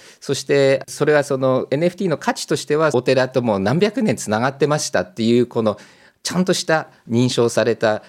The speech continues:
レコードになるとかっていうのって簡単に作れちゃうんですよね。で、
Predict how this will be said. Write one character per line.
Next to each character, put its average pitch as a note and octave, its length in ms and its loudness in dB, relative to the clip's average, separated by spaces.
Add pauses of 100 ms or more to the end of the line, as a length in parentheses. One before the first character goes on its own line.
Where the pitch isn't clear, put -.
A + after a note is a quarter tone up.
レ G#2+ 120 2
コ C3 140 2
ー A#2 60 2
ド E2 80 -2
に D2 100 -8
な E2+ 120 0
る E2 100 -6
と E2 80 -12
か - 80 -4
っ - 80 -6
て C#3 80 -6
い C3 40 -2
う - 20 -2
の A#2 80 0
っ - 40 -18
て - 140 -4 (340)
簡 A#3+ 200 0
単 C#4 120 0
に G#3 80 0
作 - 160 -4
れ - 80 2
ち - 100 -4
ゃ F#2 60 2
う E2 40 -2
ん D#2 40 -4
で - 80 -6
す - 80 -8
よ E2 60 -6
ね。 G2 200 -4
で、 C3 380 2